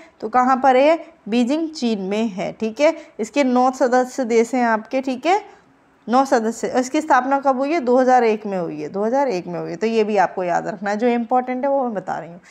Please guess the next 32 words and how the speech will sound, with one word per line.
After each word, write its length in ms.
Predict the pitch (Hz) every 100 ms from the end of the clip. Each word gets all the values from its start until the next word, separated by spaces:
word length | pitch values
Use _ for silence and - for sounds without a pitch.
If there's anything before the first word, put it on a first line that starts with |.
| - _
चलिए 200 | - 180
आगे 220 | 160 220 254
बढ़ते 260 | 226 226
हैं। 220 | 175 175 _ _ _ _
नेक्स्ट 280 | 220 262 294
क्वेश्चन 240 | 339 302 285
है, 120 | 294
राष्ट्रीय 540 | 254 247 262 294 302 285
वैमानिकी 680 | 240 233 233 233 240 254 262
और 220 | 247 277
अंतरिक्ष 540 | - 226 220 277 285
प्रबंधन, 500 | - 220 202 190 190
नासा 400 | 190 214 240 254
का 140 | 269 269
मुख्यालय 460 | 247 214 214 185 165
कहाँ 300 | 156 160 175
है? 80 | 175 _ _ _ -
किसका? 400 | 294 - 339 339 339 - -
नासा 460 | 208 240 277 285 277
का 120 | 269
मुख्यालय 440 | 233 214 233 190
पूछा, 300 | 196 190 190
बहुत 340 | 208 226 262 262
इंपॉर्टेंट 680 | 240 233 226 226 226 226 226
है। 180 | 247 269 - _ _ -
राष्ट्रीय 440 | 233 247 262 277
वैमानिकी 720 | 247 233 220 214 220 220 262
और 260 | - 220 254
अंतरिक्ष 520 | 208 220 220 233 254
प्रबंधन, 560 | - 202 175 175 160 175
बताइए 400 | - 208 226 262
कहाँ 260 | 262 240 240